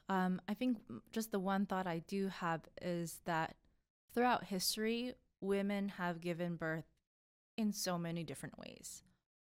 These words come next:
And I think that overall, as a society, especially in the United States, we tend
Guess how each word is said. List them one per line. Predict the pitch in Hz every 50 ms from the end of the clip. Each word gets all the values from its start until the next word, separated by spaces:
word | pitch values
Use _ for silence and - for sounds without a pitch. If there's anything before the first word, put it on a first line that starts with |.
| _ _ _ _ _ - - _ _ _
And | 196 196 190 185 185 180 185 185 -
I | - 196
think | 196 - - 208 208 202 - -
that | 175 185 160 147 - - _ _ _ _ _ _ _ _ -
overall, | 185 185 175 185 190 185 170 170 156 -
as | 180 160
a | 165 165
society, | - - 180 180 - 185 180 180 180 170 170 165
especially | 160 - - 196 202 - 202 185
in | 175
the | 170
United | 165 165 165 160 160 156 -
States, | - 170 160 -
we | 226 262
tend | - - - 440